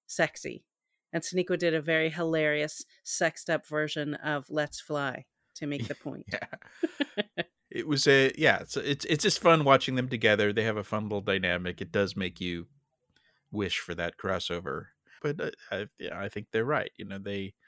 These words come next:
Speaker 2: talked about how female captains are trying to be inspirational, not be sex objects.
Speaker 1: Right.
Speaker 2: Um, and, uh, I think that's great.
Speaker 1: Yeah, no, it's good. It's ni-, it's nice to hear that stuff. I mean, I know it's not, uh,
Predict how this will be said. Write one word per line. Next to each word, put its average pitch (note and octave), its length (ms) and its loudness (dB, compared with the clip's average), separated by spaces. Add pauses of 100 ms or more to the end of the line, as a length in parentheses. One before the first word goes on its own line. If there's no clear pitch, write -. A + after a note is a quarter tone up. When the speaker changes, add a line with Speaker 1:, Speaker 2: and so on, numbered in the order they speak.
(380)
Speaker 2:
talked F2+ 220 -6
about G2 220 -2
how G2+ 140 0
female G2+ 400 -4
captains G2+ 580 -4
are F#2+ 360 -4 (460)
trying G2 360 -2
to G#2 80 -12
be G2+ 400 -4 (100)
inspirational, G#2 840 -2
not F#2 360 -8
be F#2 160 -6
sex - 340 -2
objects. - 640 -10 (720)
Speaker 1:
Right. D#3 180 -4
Speaker 2:
Um, F#2 280 -14 (220)
and, G2 460 -8
uh, G2+ 420 -6 (120)
I - 100 -10
think A#2 200 -12
that's - 180 -16
great. - 240 -6 (640)
Speaker 1:
Yeah, D3 200 -6 (120)
no, A#3 160 -4
it's A3 180 -4
good. A#3 200 0
It's - 180 -8
ni-, G3+ 260 0
it's F#3+ 240 -6
nice F3 340 -2
to D#3 100 -6
hear D3 160 -6
that B2 240 -12
stuff. - 240 -12 (680)
I F3 80 2
mean, G3+ 140 8
I F#3+ 80 8
know G3 180 8
it's G3 180 2
not, D#3+ 400 -2
uh, C#3+ 300 -2